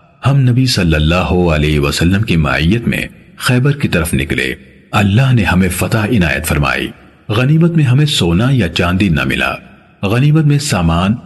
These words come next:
غلہ اور کپڑے ملے۔ پھر ہم وادی القریٰ کی طرف چل پڑے۔ رسول اللہ صلی اللہ علیہ وسلم کے ساتھ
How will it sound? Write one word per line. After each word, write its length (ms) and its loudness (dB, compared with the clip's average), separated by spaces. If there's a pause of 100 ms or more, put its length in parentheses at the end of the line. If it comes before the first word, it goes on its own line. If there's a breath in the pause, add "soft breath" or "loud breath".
غلہ 540 0 (180)
اور 120 2
کپڑے 360 0
ملے۔ 320 -2 (360)
پھر 160 0
ہم 260 2
وادی 260 0
القریٰ 440 0
کی 100 -2
طرف 240 -2
چل 160 -2
پڑے۔ 320 -4 (760)
رسول 340 2
اللہ 400 2
صلی 300 -2
اللہ 280 0
علیہ 580 0
وسلم 440 0
کے 140 -2
ساتھ 420 -4